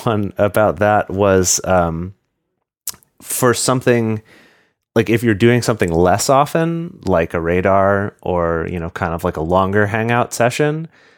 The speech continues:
uh, something that Dedeker and I have found to be helpful is, um, scheduling the next one at the beginning of this one.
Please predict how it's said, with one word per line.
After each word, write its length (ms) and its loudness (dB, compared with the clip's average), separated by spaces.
uh, 240 4
something 440 0
that 240 2
Dedeker 300 2
and 100 -2
I 60 -2
have 120 -4
found 280 -2
to 60 -8
be 160 0
helpful 600 0
is, 640 -2
um, 240 -2
scheduling 720 0
the 80 -2
next 380 -2
one 480 0
at 160 -2
the 60 -4
beginning 580 -2
of 160 -6
this 260 -2
one. 320 -10